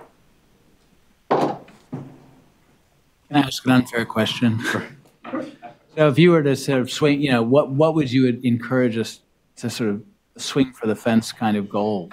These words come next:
five years, whether measured in terms of student retention and or,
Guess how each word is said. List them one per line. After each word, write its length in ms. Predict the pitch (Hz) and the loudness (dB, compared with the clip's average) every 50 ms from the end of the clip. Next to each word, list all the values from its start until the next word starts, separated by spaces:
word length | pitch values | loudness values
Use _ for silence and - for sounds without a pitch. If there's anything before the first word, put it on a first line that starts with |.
| - - | -14 -6
five 280 | - 110 104 110 107 98 | -2 0 0 0 0 0
years, 380 | 104 107 107 104 98 92 98 113 | 0 0 0 0 0 -2 -4 -4
whether 240 | 110 107 107 104 | -4 -2 -2 0
measured 340 | 104 104 104 104 113 113 104 | 0 0 -2 -2 -2 -2 -2
in 120 | 101 101 95 | 0 0 -2
terms 260 | 110 107 104 98 98 | -2 -2 -4 -4 -4
of 80 | 98 | -6
student 320 | - - - 113 104 104 98 | -10 -10 -8 -4 -2 -2 -2
retention 500 | 95 92 - 110 110 101 - 110 101 92 | -4 -6 -8 -6 -6 -6 -4 -4 -6 -6
and 340 | - 101 107 113 113 107 104 | -6 -6 -6 -2 -2 -2 -2
or, 440 | 95 101 107 107 104 107 104 - | -2 -2 -2 0 0 -2 -2 -4